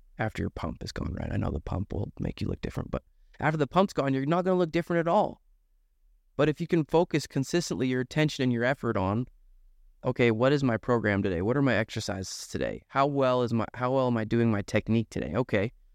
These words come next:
I'm putting in great effort. You know, I, I'm, I'm getting, I'm a little bit better today than I was yesterday." Over time, you look at those pictures of you after three months of lifting compared to your first day, there's gonna be a huge difference.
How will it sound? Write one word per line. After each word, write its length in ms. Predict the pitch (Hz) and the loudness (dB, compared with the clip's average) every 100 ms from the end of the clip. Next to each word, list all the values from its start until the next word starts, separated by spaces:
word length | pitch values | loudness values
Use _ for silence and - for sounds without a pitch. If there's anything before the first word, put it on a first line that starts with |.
| - - | -16 -2
I'm 180 | 131 143 | 0 0
putting 280 | - 143 127 | 2 4 4
in 140 | 120 | 4
great 320 | 113 117 117 | 4 4 4
effort. 400 | 107 127 - - _ - | 4 0 -2 -8 _ -6
You 100 | 98 | -2
know, 140 | 95 | 0
I, 200 | 104 113 - | 0 0 0
I'm, 420 | 113 123 123 117 - | 0 2 2 -2 -4
I'm 300 | 117 120 123 | -2 0 0
getting, 280 | 127 123 120 | 2 2 0
I'm 220 | - 123 139 | -2 0 2
a 40 | |
little 240 | 131 135 | 2 0
bit 260 | 131 123 - | 0 -2 -2
better 320 | 101 113 139 | 0 2 2
today 400 | 131 113 101 113 | 0 0 0 0
than 100 | 135 | 2
I 80 | 110 | 0
was 220 | 90 104 | 0 0
yesterday." 420 | 110 110 - 65 - _ - _ | 0 -2 -4 -6 -8 _ -20 _
Over 240 | - 151 156 | -2 0 2
time, 500 | - 196 165 160 170 | 2 2 4 2 0
you 140 | 147 | 2
look 140 | 156 151 | 0 0
at 80 | |
those 160 | 127 127 | 0 -2
pictures 680 | - - - - 104 143 - | -2 -4 -2 -2 -2 -2 -2
of 160 | 117 - _ | -4 -6 _
you 300 | 127 151 147 | -2 2 2
after 280 | 120 - 123 | 2 0 -6
three 300 | - 151 143 | -2 2 4
months 560 | 131 131 110 139 - | 4 2 2 0 -4
of 160 | - 127 | -6 -2
lifting 500 | 120 135 - 92 117 - _ - | 0 -2 -2 -6 -6 -10 _ -12
compared 340 | - 131 131 120 | -6 0 0 2
to 40 | |
your 80 | 120 | 0
first 280 | - 123 - | 0 -2 0
day, 140 | 143 | 0
there's 160 | 139 160 | 2 2
gonna 140 | 190 | 2
be 180 | 170 160 | 4 2
a 40 | |
huge 240 | 147 170 147 | 2 -2 0
difference. 480 | 190 208 123 120 | 0 2 0 -2